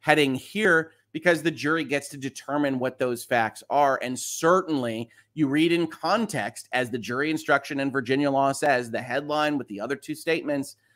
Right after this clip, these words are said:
uh, and the article as a whole, you can easily have that "two years ago" concept applied to the headline and have that headline applied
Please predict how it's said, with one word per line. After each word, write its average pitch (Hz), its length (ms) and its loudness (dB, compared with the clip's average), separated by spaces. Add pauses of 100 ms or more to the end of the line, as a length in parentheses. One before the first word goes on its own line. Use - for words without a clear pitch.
(180)
uh, 123 180 2
and 131 140 0
the 127 40 0
article 160 360 2
as 147 100 -2
a 147 40 -4
whole, 156 320 0
you 156 80 -12
can 143 160 -2
easily 156 400 0
have 127 320 2
that 107 260 -2
"two 180 180 -8
years 156 360 -2
ago" 113 420 -2 (340)
concept 156 760 2
applied 143 420 2
to 147 80 -6
the 143 80 -4
headline 117 640 -2
and 117 100 -4
have 120 140 -2
that 117 160 0
headline 104 360 -6
applied 98 420 -6